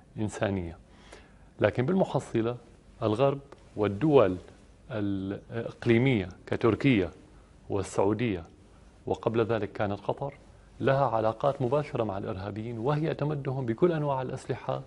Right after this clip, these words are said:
ونعتقد بأنها هي من أمدهم، أو وإح-، وإحدى هذه الدول هي من قامت بإمداد الإرهابيين بالأسلحة أو الغازات السامة والأسلحة الكيميائية. آه، طبعًا المفروض أن هذه الدول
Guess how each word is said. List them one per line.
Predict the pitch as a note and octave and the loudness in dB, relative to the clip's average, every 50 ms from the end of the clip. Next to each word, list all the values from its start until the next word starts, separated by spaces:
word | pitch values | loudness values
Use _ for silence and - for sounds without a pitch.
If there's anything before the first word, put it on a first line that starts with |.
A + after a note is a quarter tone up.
| - - - - - - - - - - - - - - - - - - - - - - | -16 -20 -20 -20 -20 -20 -20 -20 -20 -20 -20 -20 -20 -20 -20 -20 -20 -20 -20 -8 0 4
ونعتقد | C3 C#3+ D3 C3 A#2+ - - - - B2 A2+ | 6 6 6 6 6 4 -2 0 0 -2 -2
بأنها | A#2+ A#2+ A#2 A#2 A#2 A2+ A2+ | 0 0 0 0 2 2 2
هي | A#2+ C#3+ D3 C3+ | 4 4 4 4
من | B2 A#2+ A#2 | 2 0 -2
أمدهم، | A2+ G#2+ A2 A2 G#2+ A2 G2+ G2 A2 A2+ A2 | -2 -2 -2 -2 -2 -2 -4 -4 -6 -6 -4
أو | G#2 F#2+ G2+ - - | -4 -2 -2 -2 -2
وإح-، | - - - | -2 -2 -2
وإحدى | C#3 B2+ - - - - D#3 D3 | 0 2 2 2 4 6 8 8
هذه | B2+ A#2+ B2+ A#2 A2+ A2+ | 10 10 8 6 4 2
الدول | A#2+ A2+ A#2 B2 B2 A2+ A2 G2+ | 2 2 2 2 2 0 -2 0
هي | D3 F3 E3 | 2 2 2
من | C#3+ C3+ | 2 0
قامت | B2 - - B2+ A#2 A#2+ A2 | -4 -2 -2 -2 0 -2 -2
بإمداد | G2+ A2+ A2+ G#2+ G#2+ G2+ A2+ A2+ - A2+ | -2 -4 -4 -2 0 0 0 0 0 -2
الإرهابيين | A2 A2 A2+ F#2+ F#2+ G2+ G2 G2 G#2 G2 G#2+ G#2+ G#2+ A2 - - - - - - - - - - - - | -4 -2 -2 -2 -2 -2 -2 -2 -4 -6 -6 -6 -6 -8 -12 -16 -20 -20 -20 -20 -20 -20 -20 -16 -6 0
بالأسلحة | G#2+ G#2+ G#2 G#2 G#2+ G#2 G#2 G#2 G#2 - - A2+ G#2+ - - A2 G#2 G2+ G2+ - - - - - - - | 0 0 0 0 0 -2 -2 -2 -4 -6 -4 -6 -4 -4 -2 -2 -2 -2 -4 -8 -12 -20 -20 -14 -8 -6
أو | G#2 F#2+ | -4 -4
الغازات | F#2+ F#2+ G#2+ G#2 F#2 G2 F#2 - A#2+ | -2 0 0 2 2 2 0 -2 -2
السامة | G#2+ - - G#2+ F#2+ | -8 -4 -4 -2 -2
والأسلحة | G2+ G#2 G2+ - - G#2 F2+ | -2 -4 -6 -6 -8 -8 -8
الكيميائية. | F2+ - - G2+ F2+ F#2+ G2+ G2 F#2+ F2+ - - - - - - - - - - - | -8 -8 -8 -6 -6 -6 -8 -8 -10 -14 -16 -20 -20 -20 -20 -20 -20 -20 -20 -12 -6
آه، | - G#2 G2+ G2+ G2+ G#2 G#2+ - C#3 D3 - - - - - | -2 0 0 2 0 -2 -6 -10 -14 -18 -18 -20 -14 0 6
طبعًا | - D#3+ B2+ - A2+ A2+ A2+ A2+ | 6 6 6 6 -2 -2 0 0
المفروض | G#2+ G#2 A2 A#2 - - D#3 C#3 - | 0 0 0 -2 0 0 0 0 0
أن | A2+ A2+ | 0 0
هذه | A2+ A2 C3+ D3+ C3+ C3+ C3 | 0 0 0 -2 -2 -2 -4
الدول | C3 C3 D3 D3 C#3 C3 C3+ | -4 -2 0 2 2 0 0